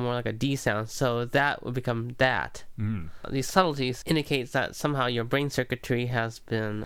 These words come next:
Speaker 1: altered. And this was documented in a recent article in the Canadian Journal of Neurobiology.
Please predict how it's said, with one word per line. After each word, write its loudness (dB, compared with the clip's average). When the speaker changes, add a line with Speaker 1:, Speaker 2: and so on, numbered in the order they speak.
Speaker 1:
altered. 2
And 2
this 2
was 0
documented 2
in 0
a 0
recent 0
article 0
in 2
the 0
Canadian 0
Journal 0
of -2
Neurobiology. 0